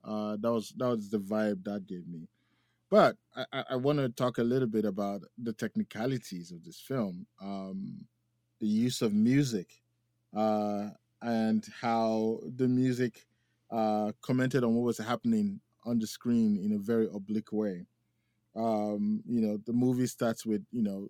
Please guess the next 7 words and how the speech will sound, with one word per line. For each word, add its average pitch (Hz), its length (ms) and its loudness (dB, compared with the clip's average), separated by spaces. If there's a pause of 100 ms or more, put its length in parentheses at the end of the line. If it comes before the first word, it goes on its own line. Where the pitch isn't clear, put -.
(120)
Tony 113 240 4
Bennett 107 340 0
singing 104 420 2
"Rags 107 360 -2
to 107 120 -4
Riches," 101 540 -6 (580)
um, 107 680 2